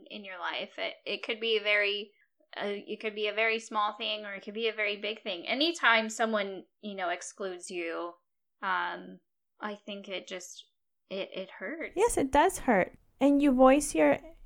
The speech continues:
Speaker 2: you voice your opinion, and you tell the person, whoever hurt you or the group of people, "I'm hurt. What you did hurt me."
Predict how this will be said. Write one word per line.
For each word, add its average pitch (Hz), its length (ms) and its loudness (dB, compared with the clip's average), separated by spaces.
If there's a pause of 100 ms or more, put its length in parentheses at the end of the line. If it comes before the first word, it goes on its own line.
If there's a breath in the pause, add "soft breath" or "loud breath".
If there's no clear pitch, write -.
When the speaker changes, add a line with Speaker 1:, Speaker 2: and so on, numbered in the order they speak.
Speaker 2:
you 262 180 4
voice 262 340 8
your 311 80 4
opinion, 254 540 6
and 233 120 8
you 233 60 4
tell 226 220 2
the 226 80 -4
person, 240 540 2
whoever 220 280 0
hurt 208 240 2
you 214 240 2
or 214 160 2
the 202 120 -2
group 196 180 0
of 220 100 -4
people, 214 340 -2 (380 soft breath)
"I'm 233 240 6
hurt. 254 520 2
What 226 180 0
you 233 140 4
did 220 520 2 (220)
hurt - 240 0
me." - 280 -2